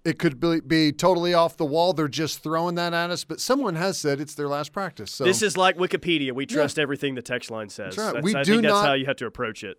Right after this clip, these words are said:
Speaker 1: I've said it a million times. We do not fact check on this show.
Speaker 2: But they do us, buddy. <laughs> Let me tell you that much.
Speaker 1: Ah.
Speaker 2: <laughs> It's fine.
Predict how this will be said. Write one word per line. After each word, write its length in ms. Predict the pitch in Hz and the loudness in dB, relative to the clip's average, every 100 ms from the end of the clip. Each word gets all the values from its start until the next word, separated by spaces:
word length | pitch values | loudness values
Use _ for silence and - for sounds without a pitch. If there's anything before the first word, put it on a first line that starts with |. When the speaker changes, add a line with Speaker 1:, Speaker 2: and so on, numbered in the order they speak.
| 139 | -4
Speaker 1:
I've 200 | 156 147 | -4 -2
said 240 | - 180 | 0 0
it 100 | 175 | 0
a 40 | 160 | -2
million 320 | 180 190 175 | 0 0 0
times. 280 | 190 165 120 | 0 0 -2
We 80 | |
do 200 | 131 147 | -2 0
not 240 | 175 165 - | 2 0 -2
fact 320 | - 151 131 | -2 -2 -2
check 320 | - 127 113 | -2 -2 -2
on 100 | 123 | -6
this 140 | 123 123 | -6 -6
show. 260 | 123 110 | -4 -4
Speaker 2:
But 180 | 92 123 | -4 -2
they 120 | 139 | -2
do 220 | 135 139 131 | -2 -2 -2
us, 380 | 120 - - | -4 -6 -12
buddy. 360 | - 113 104 101 - | -10 -10 -10 -12 -10
<laughs> 60 | |
Let 160 | 151 151 | -6 -4
me 160 | 143 185 | -4 -6
tell 240 | - 190 | 0 0
you 100 | 175 | 0
that 320 | 156 170 185 | -2 -4 -4
much. 240 | 135 127 - | -8 -10 -2
Speaker 1:
Ah. 480 | 123 123 127 127 123 | 2 4 4 2 0
Speaker 2:
<laughs> 420 | 180 220 - 185 | -2 -2 -4 -6
It's 220 | 165 202 | -4 -4
fine. 500 | - 151 170 147 104 | -6 -4 -2 -4 -8